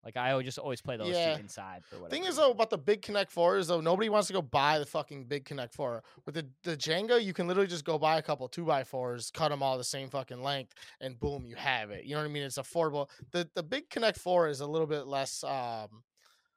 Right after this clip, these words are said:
Speaker 2: like, reasonable, I guess you'd say, plausible. Like, it's just kinda
Speaker 1: It
Speaker 2: like,
Speaker 1: is.
Speaker 2: who the fuck
Speaker 1: You
Speaker 2: has
Speaker 1: literally, you
Speaker 2: that?
Speaker 1: have to buy the unit.
Speaker 2: Yeah, exactly. Like, that's a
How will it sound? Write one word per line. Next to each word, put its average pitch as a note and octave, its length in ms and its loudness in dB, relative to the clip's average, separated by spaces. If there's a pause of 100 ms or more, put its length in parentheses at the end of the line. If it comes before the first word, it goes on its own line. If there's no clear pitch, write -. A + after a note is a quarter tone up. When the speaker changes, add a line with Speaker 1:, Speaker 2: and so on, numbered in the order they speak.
(280)
Speaker 2:
like, B2+ 180 -6
reasonable, C#3+ 640 -2
I E3+ 120 4
guess E3+ 380 0
you'd F3 140 -10
say, F3 160 -2
plausible. D#3 680 -2
Like, C#3 200 -2
it's C#3+ 160 -8
just D#3+ 200 -4
kinda D#3 180 2
Speaker 1:
It - 20 4
Speaker 2:
like, C#3 160 2
Speaker 1:
is. C3 100 -6
Speaker 2:
who G3 140 0
the F#3 100 2
fuck F#3 240 4
Speaker 1:
You D3+ 80 0
Speaker 2:
has D3 400 2
Speaker 1:
literally, A2+ 200 -6
you - 20 -2
Speaker 2:
that? - 60 -6
Speaker 1:
have F3+ 240 6
to D#3+ 60 0
buy C#3 420 4
the A#2+ 120 -6
unit. A2 340 -8
Speaker 2:
Yeah, D#3+ 500 -2
exactly. B2+ 540 -6
Like, A#2 140 -12
that's C#3 240 -4
a B2 180 -4